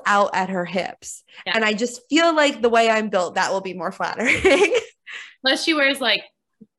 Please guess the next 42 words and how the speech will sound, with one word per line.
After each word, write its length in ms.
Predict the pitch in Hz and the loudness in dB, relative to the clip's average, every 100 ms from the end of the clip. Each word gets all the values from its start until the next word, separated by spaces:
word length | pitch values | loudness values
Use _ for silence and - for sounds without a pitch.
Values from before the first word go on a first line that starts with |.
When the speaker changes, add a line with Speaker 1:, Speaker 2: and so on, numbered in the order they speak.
| _ _ | _ _
Speaker 2:
looks 260 | 190 226 247 | -2 -2 -2
like 120 | 233 | -6
she's 180 | 247 202 | -6 -2
wearing, 200 | 202 180 | -2 -2
like, 180 | 175 170 | -6 -4
actual 340 | 180 - 160 | -6 -8 -12
pants. 580 | - - _ _ _ _ | -12 -20 _ _ _ _
<laughs> 300 | 262 254 294 | -14 -12 -6
Speaker 1:
Yeah, 280 | 226 226 151 - | 2 2 2 -2
exactly. 680 | 233 220 190 190 180 - _ | 0 0 0 -2 -8 -10 _
So 260 | 254 247 233 - - - | 2 2 0 -16 -18 -4
we'll 140 | 359 | -2
see. 260 | 381 254 190 | 0 0 0
It's, 120 | 277 | -2
like, 100 | 339 | -2
a 60 | 330 | -6
twenty 240 | 269 277 | -4 -2
dollar 220 | 285 269 | 0 0
difference, 360 | 240 233 240 233 | 0 -2 -4 -4
but 80 | 233 | -6
that's 160 | 220 | -6
times 320 | - 208 202 - | -6 -10 -10 -8
two. 420 | 320 320 311 311 - - - | -4 -2 -2 -4 -8 -16 -6
And, 140 | 220 | -4
like, 180 | 220 208 | -2 -4
when 380 | 196 190 214 214 | -6 -2 0 2
else 240 | 226 233 | 2 0
are 40 | 233 | -2
we 80 | 240 | -2
gonna 180 | 233 | 0
wear 220 | 185 185 208 | 0 0 0
these 200 | 240 233 | -2 0
costumes? 500 | 247 247 254 254 240 | 0 0 -2 -4 -4
So 60 | |
do 80 | 202 | -6
we 100 | 185 | -6
wanna 300 | 180 175 233 | -6 -6 -6
spend 340 | 233 277 277 | -4 -4 -2
more 180 | 277 294 | -2 0
money 260 | 294 285 285 | 0 0 -2
on 180 | 285 277 | -2 -4
them? 300 | 285 294 | -4 -6